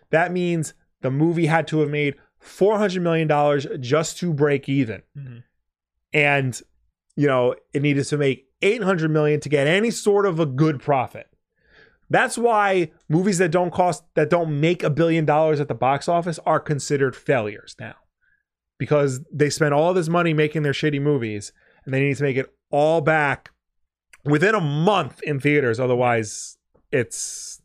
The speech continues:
Speaker 1: considered a failure.
Speaker 2: Yeah.
Speaker 1: But what they're not saying, not to go off about Black Adam, what they're not talking about really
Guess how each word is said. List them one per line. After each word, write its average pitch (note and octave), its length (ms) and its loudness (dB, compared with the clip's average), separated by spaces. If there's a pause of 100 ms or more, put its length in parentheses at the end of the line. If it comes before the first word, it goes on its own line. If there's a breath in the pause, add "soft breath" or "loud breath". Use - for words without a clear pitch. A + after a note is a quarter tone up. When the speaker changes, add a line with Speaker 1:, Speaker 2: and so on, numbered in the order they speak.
Speaker 1:
considered A2+ 320 -8
a G2 40 -12
failure. G#2 340 -14 (360 soft breath)
Speaker 2:
Yeah. C#3 120 -14 (140)
Speaker 1:
But C#4 360 0 (300 soft breath)
what F3+ 160 0
they're G#3 80 4
not A#3+ 240 0
saying, D#3+ 380 -4
not F#3+ 180 2
to - 60 -4
go F3 80 2
off E3 240 0
about C#3+ 220 0
Black C#3 280 0
Adam, D#3 220 2
what C3 160 -6
they're E3 140 2
not G3 320 0
talking G#3 340 -2
about D#3 260 0
really C3+ 420 0